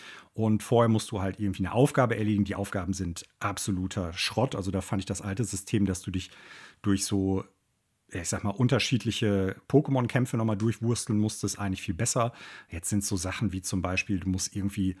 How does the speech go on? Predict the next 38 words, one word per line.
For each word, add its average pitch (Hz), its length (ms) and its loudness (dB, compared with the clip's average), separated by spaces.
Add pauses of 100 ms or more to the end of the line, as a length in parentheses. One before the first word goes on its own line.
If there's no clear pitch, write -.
(760)
ich - 160 -8
weiß - 160 -4
gar - 80 -4
nicht 87 100 -4
mehr, 87 120 -4
was 90 80 -6
das 95 100 -6
für - 60 -8
eine 92 100 -2
Frucht - 260 -8
sein 95 140 -2
soll, 95 180 -2
irgendwie 110 240 -2
so 101 60 0
eine 101 100 4
komische 104 380 -2
Frucht - 500 -2 (340)
fußballartig 117 920 0
in 110 80 -2
so 101 100 2
ein 95 100 2
Tor 104 340 -2
reinschießen. - 680 -8 (460)
Oder 107 460 2
du 110 140 2
musst 107 380 6 (320)
ein 98 200 2 (120)
Abfahrtsrennen 113 720 2
mit 101 140 2
deinem 98 180 2
komischen 104 540 0
Reit-Pokémon 92 800 -2
machen, 85 420 -6
also 95 180 -4
quasi 92 280 -4
so 85 100 -6
Schlitten 98 360 -4
fahren. 87 380 -6